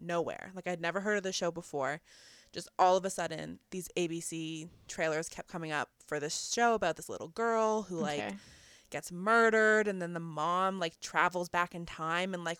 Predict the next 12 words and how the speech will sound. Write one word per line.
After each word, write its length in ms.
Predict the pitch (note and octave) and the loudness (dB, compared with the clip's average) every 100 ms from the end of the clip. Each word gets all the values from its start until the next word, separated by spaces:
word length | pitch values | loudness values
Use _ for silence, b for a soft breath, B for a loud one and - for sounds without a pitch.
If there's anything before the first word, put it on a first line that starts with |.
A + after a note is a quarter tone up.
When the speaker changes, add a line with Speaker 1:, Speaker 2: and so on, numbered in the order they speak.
| F3 | -8
Speaker 1:
relives 1040 | E3 F3 F#3+ F3 E3 E3+ E3+ E3+ F3 F3 - b b b b | -4 -2 -2 -2 0 2 2 0 -6 -10 -14 b b b b
the 80 | F#3 | -6
week 240 | D#3+ E3+ | -2 -4
her 120 | - F3+ | -4 -4
daughter 600 | E3 D#3+ E3+ F#3 F#3+ F#3 | 4 6 8 6 4 2
was 140 | F#3 | -4
kidnapped 440 | - G3+ F#3+ G3 G3+ | -4 -4 -2 -2 -4
and 100 | G3+ | -8
killed 400 | - G#3 G#3 G#3+ | -2 0 0 0
or 60 | |
something. 640 | G#3 A3 G#3 A#3 A3+ A3+ G3+ | 0 -2 -2 -2 0 -2 -4
And 140 | E3+ | -8